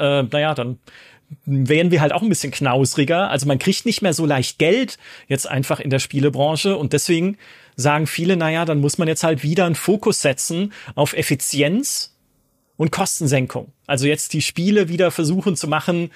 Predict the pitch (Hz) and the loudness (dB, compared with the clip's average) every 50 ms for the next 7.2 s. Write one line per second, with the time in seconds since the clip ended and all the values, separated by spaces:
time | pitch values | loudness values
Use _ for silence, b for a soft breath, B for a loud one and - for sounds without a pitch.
0 | B B B B B B - 143 156 147 - - 143 156 165 - 165 156 - - | B B B B B B -4 -2 -2 -2 0 0 0 0 0 0 -4 -6 -4 -2
1 | - 160 139 165 180 170 165 - 143 175 160 - 175 165 165 156 - - 151 151 | -2 0 0 2 2 0 0 2 0 0 0 0 0 0 0 -2 0 0 0 0
2 | 160 - - 180 147 165 170 170 170 - 135 151 165 165 170 170 - - 147 147 | 0 0 0 0 2 2 0 0 -2 -2 -2 -2 0 0 0 0 2 2 2 2
3 | 147 139 - 143 143 147 - - - 135 143 143 - - - 143 143 139 135 135 | 2 2 0 -2 -2 -2 -4 -4 -2 -2 -2 -2 -4 -2 0 2 2 4 4 2
4 | 135 139 143 147 - - - 120 143 - - 147 165 175 196 - - 151 147 147 | 2 0 -2 -2 -4 -4 -4 -4 -4 -2 0 0 0 0 0 -2 -2 0 0 0
5 | - - - 139 135 143 151 147 147 147 135 104 127 127 139 127 135 151 147 143 | -2 -2 -2 0 2 2 2 4 2 2 2 0 -4 -4 -4 -4 -2 -2 0 0
6 | 139 135 131 131 131 127 123 147 135 135 - 156 139 131 135 135 139 135 - 139 | 0 0 -2 -2 -2 -2 -2 -2 -2 -2 -2 -2 0 2 2 2 2 0 0 -2
7 | 135 131 135 - | -2 -2 -2 -6